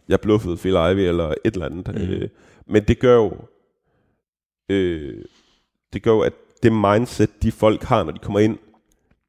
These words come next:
Speaker 1: det ved alle de gode jo også.
Speaker 2: Men så, det vil sige, at, at, øh, for det skal være hyggeligt, så går det jo, hvis I spiller de her cash games, så betyder det jo nok, at så går det sgu nok ikke, du møder op i, øh, i en jo-, i en joggingdragt. Så, så kunne jeg forestille mig, at de gerne ville have, at du kom i et pænt jakkesæt,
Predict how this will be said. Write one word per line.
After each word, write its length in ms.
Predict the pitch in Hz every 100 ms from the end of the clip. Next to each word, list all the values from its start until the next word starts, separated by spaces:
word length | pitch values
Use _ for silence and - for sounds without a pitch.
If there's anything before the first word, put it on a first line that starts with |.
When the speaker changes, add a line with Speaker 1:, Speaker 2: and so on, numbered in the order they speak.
| -
Speaker 1:
det 140 | 113 104
ved 160 | 107
alle 220 | 85 98 107
de 80 |
gode 340 | 104 98 95 110 117 -
jo 120 | 90
også. 300 | 76 - - _ _ _ - -
Speaker 2:
Men 140 | 139 131
så, 260 | 113 156 143
det 60 | 180
vil 60 |
sige, 260 | - 151 160
at, 140 | 123
at, 220 | 95 104 107
øh, 100 | 98
for 160 | 135
det 80 | 165
skal 140 | -
være 120 | 123 92
hyggeligt, 400 | 101 - 123 - - _ _ - _ _ _ - -
så 120 | -
går 200 | 120 123
det 120 | 117
jo, 180 | 107 95 90 67 92
hvis 180 | 101 -
I 20 |
spiller 240 | - 127
de 80 | 107
her 80 | 82
cash 260 | - 82 -
games, 300 | 87 85 - - - -
så 140 | - 123
betyder 280 | 123 151
det 60 | 113
jo 60 | 101
nok, 220 | 98 110
at 100 | 101
så 220 | - 123
går 160 | 120 110
det 80 | 107
sgu 120 | 113
nok 140 | 120
ikke, 120 | 143
du 80 | 135
møder 220 | 110 101
op 200 | 95 104
i, 280 | 117 95 90
øh, 100 | 82 82
i 120 | 85
en 60 | 90
jo-, 200 | 85 -
i 60 | 98
en 60 |
joggingdragt. 540 | 95 76 85 85 76 -
Så, 200 | 110 101
så 520 | - - - - 123
kunne 100 | 127
jeg 80 | 107
forestille 320 | 120 - 113
mig, 60 | 98
at 40 |
de 60 | 92
gerne 200 | 101 113
ville 100 | 101
have, 40 |
at 60 | 95
du 60 |
kom 220 | 98 98
i 40 | 101
et 60 | 92
pænt 200 | 95 98
jakkesæt, 420 | 80 101 98